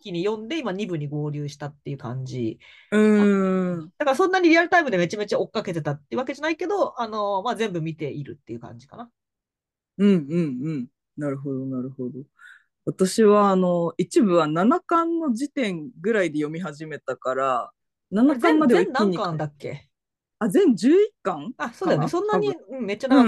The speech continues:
Speaker 1: はない。
Speaker 2: うん。
Speaker 1: うん。
Speaker 2: そうそう、読みやすいと思う。な-、あの、長さ的には。
Speaker 1: うん。
Speaker 2: で、七巻ぐらいの時点で読み始めて面白かったから七巻までバーって読んで、で、その後なんか、
Speaker 1: うん。
Speaker 2: あの、いろんな予算的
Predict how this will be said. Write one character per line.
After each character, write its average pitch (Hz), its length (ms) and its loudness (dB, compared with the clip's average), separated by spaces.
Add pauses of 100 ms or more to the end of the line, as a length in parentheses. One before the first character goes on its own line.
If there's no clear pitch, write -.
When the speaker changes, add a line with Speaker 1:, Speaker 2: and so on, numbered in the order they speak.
Speaker 1:
は 143 60 -2
な 143 180 -4
い。 127 140 -6
Speaker 2:
う 175 80 -6
ん。 165 120 -6
Speaker 1:
う - 20 -8
ん。 - 20 -10 (240)
Speaker 2:
そ 226 200 4
う 196 60 0
そ 180 120 0
う、 165 40 2
読 190 160 4
み 202 80 0
や 208 140 0
す 208 160 0
い 170 100 0
と 147 160 -8
思 143 120 -8
う。 131 80 -6
な-、 151 200 -4
あ 165 80 -6
の、 156 100 -6
長 165 220 -2
さ 160 140 -2
的 160 220 -8
に 151 100 -8
は。 131 140 -8
Speaker 1:
う 202 120 -14
ん。 143 80 -10 (260)
Speaker 2:
で、 214 420 6 (560)
七 277 260 4
巻 349 300 0
ぐ 359 80 0
ら 330 120 2
い 277 60 2
の 220 140 -2
時 202 120 -12
点 190 220 -2
で 160 80 -8
読 160 140 -6
み 170 80 -6
始 180 240 -4
め 160 120 -4
て 156 100 -2
面 180 140 0
白 214 180 2
か 196 80 2
っ - 60 -6
た 151 100 -8
か 151 100 -10
ら 147 60 -8
七 156 240 -10
巻 180 180 0
ま 180 80 -2
で 165 60 -4
バ 151 180 -2
ー 156 80 2
っ - 60 -20
て 156 120 -6
読 147 160 -4
ん 147 80 -14
で、 147 360 0 (260)
で、 180 60 -6
そ 214 120 0
の 262 60 4
後 175 200 -2
な 175 120 -2
ん 151 40 -12
か、 151 460 -4
Speaker 1:
う 151 60 -8
ん。 - 20 -8
Speaker 2:
あ 147 60 -8
の、 143 280 -6
い 185 100 0
ろ 202 120 6
ん 196 120 4
な 196 260 0
予 175 120 0
算 240 260 0
的 226 140 -8